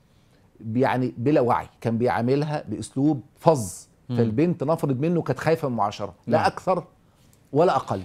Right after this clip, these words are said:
Speaker 2: لكن لما أنت سألتهم: "أنتوا كان فين عقولكم، فين دينكم؟" إلى ما غير ذلك،
Speaker 1: محدش
Speaker 2: كان
Speaker 1: رد.
Speaker 2: ردهم إيه؟
Speaker 1: محدش رد.
Speaker 2: مم.
Speaker 1: أصل هيردوا إيه؟ كلهم كانوا وشهم في الأرض للأسف.
Speaker 2: نعم.
Speaker 1: محدش رد. أسأل الله أن ربنا يهدينا ويهديهم، يعني ويهدي
Speaker 2: ده،
Speaker 1: المسلمين
Speaker 2: ده، ده
Speaker 1: أجمعين.
Speaker 2: بالنسبة للسحر. طب
Speaker 1: طيب.
Speaker 2: بالنسبة بقى لمعاشرة الجني للإنس؟
Speaker 1: في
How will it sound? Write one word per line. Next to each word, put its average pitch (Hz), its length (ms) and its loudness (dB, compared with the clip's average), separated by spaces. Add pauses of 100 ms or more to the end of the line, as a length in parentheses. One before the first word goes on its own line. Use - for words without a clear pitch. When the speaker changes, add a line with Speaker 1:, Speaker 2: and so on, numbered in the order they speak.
Speaker 2:
لكن 131 140 4
لما 214 140 4
أنت 294 80 2
سألتهم: 220 360 2
"أنتوا 196 160 0
كان 185 140 2
فين 202 200 -2
عقولكم، 160 480 0
فين 139 240 -2
دينكم؟" 160 460 -2
إلى 135 160 0
ما 143 60 2
غير 143 180 2
ذلك، 113 260 0
Speaker 1:
محدش - 360 4
Speaker 2:
كان 208 100 2
Speaker 1:
رد. - 40 2
Speaker 2:
ردهم 147 340 2
إيه؟ 104 120 -6
Speaker 1:
محدش - 420 -8
رد. - 80 -16 (260)
Speaker 2:
مم. 117 140 -4
Speaker 1:
أصل 151 160 -8
هيردوا 165 320 -2
إيه؟ 147 60 -4
كلهم 190 300 2
كانوا 165 180 2
وشهم 160 240 -4
في - 80 -8
الأرض 117 260 -6
للأسف. - 280 -16 (260)
Speaker 2:
نعم. 110 200 -4 (260)
Speaker 1:
محدش 190 360 -10
رد. 135 160 -4
أسأل - 200 -6
الله 143 180 2
أن 135 40 -2
ربنا 135 280 0
يهدينا 120 280 -4
ويهديهم، 113 340 -4
يعني 120 120 -2
ويهدي 127 160 -2
Speaker 2:
ده، 156 80 8
Speaker 1:
المسلمين 120 240 2
Speaker 2:
ده، 156 60 2
ده - 60 -2
Speaker 1:
أجمعين. 190 160 4
Speaker 2:
بالنسبة 214 260 4
للسحر. - 440 0 (260)
طب 160 80 4
Speaker 1:
طيب. 156 80 2
Speaker 2:
بالنسبة 233 320 4
بقى 233 120 6
لمعاشرة 175 520 2
الجني 151 360 0
للإنس؟ 104 540 -4
Speaker 1:
في - 180 -2